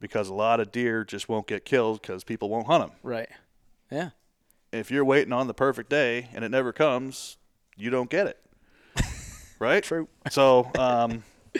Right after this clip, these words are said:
Speaker 1: but, I mean, that's, that i-, that, too, is the difference, I think, up here in New England versus, uh, like, Illinois and stuff. Like,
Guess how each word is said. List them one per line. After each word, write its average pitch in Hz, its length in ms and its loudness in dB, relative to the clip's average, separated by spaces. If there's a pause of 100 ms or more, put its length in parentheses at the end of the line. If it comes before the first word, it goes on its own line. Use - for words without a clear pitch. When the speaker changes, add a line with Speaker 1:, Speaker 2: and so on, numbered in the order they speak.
(580)
Speaker 1:
but, 123 260 0
I 127 80 -6
mean, 123 140 -4
that's, 151 320 2
that 147 160 8
i-, 160 80 2
that, 151 320 4
too, 180 200 6
is 123 100 2
the 120 60 -4
difference, 123 380 0
I 101 60 -8
think, 113 200 -10
up 110 140 -4
here 117 560 -6
in 107 140 -10
New 107 120 -4
England 107 280 -6
versus, 98 600 -8
uh, 90 440 -8 (140)
like, 98 120 -14
Illinois 101 460 -6
and 98 100 -14
stuff. - 280 -8
Like, 92 160 -8